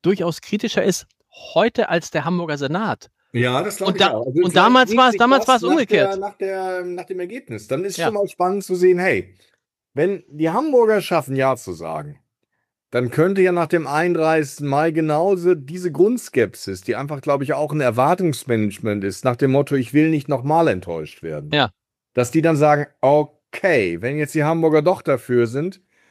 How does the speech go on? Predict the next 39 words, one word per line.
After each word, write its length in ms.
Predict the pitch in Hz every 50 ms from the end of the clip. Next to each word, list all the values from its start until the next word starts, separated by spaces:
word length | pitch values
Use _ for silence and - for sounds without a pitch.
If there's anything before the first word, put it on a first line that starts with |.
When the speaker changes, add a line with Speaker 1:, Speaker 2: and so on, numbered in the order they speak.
| _ _ _ -
Speaker 2:
dann 280 | 151 147 156 156 143
bringe 240 | 135 151 160 156 156
ich 120 | 135 135
mich 120 | 147 147 135
nochmal 320 | 147 143 139 139 135 165
ein." 180 | 190 175 123 104
Und 100 | 101 98
das 200 | 117 120 - -
kann 120 | - 160
natürlich 340 | 160 160 147 156 160 156 156
auch 100 | 151 143
neue 300 | 143 147 151 151 156 147
Kräfte 340 | - - 151 147 - 151 131
freisetzen. 640 | - - 143 160 165 156 135 131 123 - - 139 127
Also 300 | 135 127 127 131 123 123 _ _ _ _ _ _ _ _ _ _ _
gelutscht 560 | - 127 127 131 156 185 - - - - -
ist 200 | 151 170 156 -
der 100 | 190 170
Drops 400 | 143 143 143 156 160 160 - -
noch 160 | 160 151 123 120
nicht. 380 | 98 - 127 - - _ - _ _ _ _ _ _ _ _ _
Speaker 1:
Zum 260 | - - 165 170 160
Glück. 240 | - 123 110 - - -
Ah, 240 | 160 170 175 185 175
Riesenthema 540 | 160 190 208 202 185 165 - 208 202 185
Olympia, 360 | 165 160 170 190 185 175 156 151
wir 100 | 147 131
bleiben 300 | 135 135 139 151 160 139
dran. 260 | 143 147 170 180 - _ _ _ _ -
Riesenthema, 520 | 147 151 147 120 120 - 165 170 170 165
Speaker 2:
Ja. 60 | 160 - _ _
Speaker 1:
unser 300 | - 170 165 147 156 147
Thema 280 | - - 170 160 147 143
Nummer 280 | 147 143 143 135 135
zwei. 320 | - - - 147 160 196 208 - - - - - - - _ _ -
Christina 800 | - - 170 175 170 - - - 131 147 175 165 170 165 151 139
Block, 320 | 127 127 135 180 202 - -
diese 360 | 123 147 170 190 175 175 143
Woche 340 | 143 165 175 - - 196 208